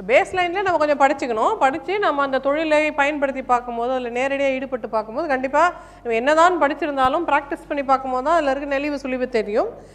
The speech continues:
அப்ப நம்ம சில விஷயங்கள் பட்டு தெரிஞ்சுப்போம். அது கூடுதல் தகவலுக்காக வேணா பயன்படுத்தலாமே தவிர,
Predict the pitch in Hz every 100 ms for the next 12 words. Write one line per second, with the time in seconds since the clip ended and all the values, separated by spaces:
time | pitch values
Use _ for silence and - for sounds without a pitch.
0 | - - 330 370 339 320 302 294 311 302
1 | 294 262 262 226 220 180 240 466 - -
2 | - - 247 - 359 440 415 392 320 311
3 | 311 302 277 269 269 277 262 233 220 208
4 | 196 185 185 180 196 302 330